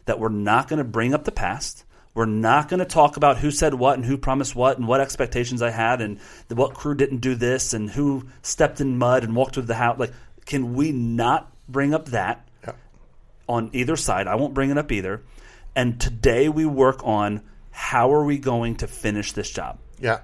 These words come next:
Speaker 1: This is our reset. So
Speaker 2: It's, it's essentially, uh, the, the past is the past.
Speaker 1: Yep.
Speaker 2: It is what it is. There's nothing I can do to change it.
Speaker 1: Yep.
Speaker 2: But
Speaker 1: And
Speaker 2: if
Speaker 1: we
Speaker 2: I
Speaker 1: have two
Speaker 2: don't,
Speaker 1: different
Speaker 2: if I
Speaker 1: perspectives.
Speaker 2: don't wanna, if I don't want the past to become the future,
Speaker 1: Yeah.
Speaker 2: we have to create this reset where it is a line in the sand
Speaker 1: Yep.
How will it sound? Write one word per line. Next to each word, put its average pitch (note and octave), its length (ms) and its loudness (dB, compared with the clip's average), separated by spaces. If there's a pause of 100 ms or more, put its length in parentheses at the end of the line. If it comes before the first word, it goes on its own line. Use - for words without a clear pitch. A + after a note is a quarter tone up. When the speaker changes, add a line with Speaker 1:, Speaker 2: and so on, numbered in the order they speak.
Speaker 1:
This C3+ 180 2
is D3 80 2
our C#3 120 8
reset. B2 340 -2
So A#2+ 100 2
Speaker 2:
It's, D3 140 0
it's - 260 0
essentially, C#3+ 720 2 (120)
uh, - 40 -14 (180)
the, - 180 -10 (320)
the B2 100 -2
past C3+ 420 0
is A#2+ 140 -2
the A2 80 -6
past. - 460 -4
Speaker 1:
Yep. B2+ 200 4
Speaker 2:
It A#2+ 80 -2
is A#2+ 180 0
what D3 120 6
it C#3 100 2
is. B2 220 4
There's A#2 180 -6
nothing A#2+ 380 -2
I A#2 80 0
can A2+ 140 -6
do G#2+ 120 -4
to F#2+ 80 -12
change G2 380 -8
it. F2+ 80 -4
Speaker 1:
Yep. G#2 160 -2 (420)
Speaker 2:
But A#2 140 0
Speaker 1:
And B2+ 80 2
Speaker 2:
if B2 60 2
Speaker 1:
we B2+ 80 8
Speaker 2:
I C3 60 10
Speaker 1:
have A#2+ 100 0
two C#3 80 6
Speaker 2:
don't, D3 80 10
Speaker 1:
different C#3 240 4
Speaker 2:
if - 20 0
I - 240 0
Speaker 1:
perspectives. B2 320 2
Speaker 2:
don't C#3 240 2
wanna, C#3 220 0 (100)
if A#2+ 180 -2
I B2+ 60 0
don't B2+ 180 2
want B2 140 -4
the A2+ 60 -6
past - 460 -2
to A#2 40 -8
become A#2 340 -4
the A2+ 80 -2
future, G2+ 540 -6 (300)
Speaker 1:
Yeah. F#2+ 100 -4
Speaker 2:
we A#2 120 0
have - 420 -2
to - 80 -10
create A#2+ 400 0
this B2 200 -4
reset G#2+ 640 -4
where G#2+ 240 0
it G#2 100 -2
is G2+ 200 -4
a F2+ 160 -6
line G#2+ 340 -2
in D3 100 0
the D3 60 -4
sand G#2+ 460 -2
Speaker 1:
Yep. G2 120 -4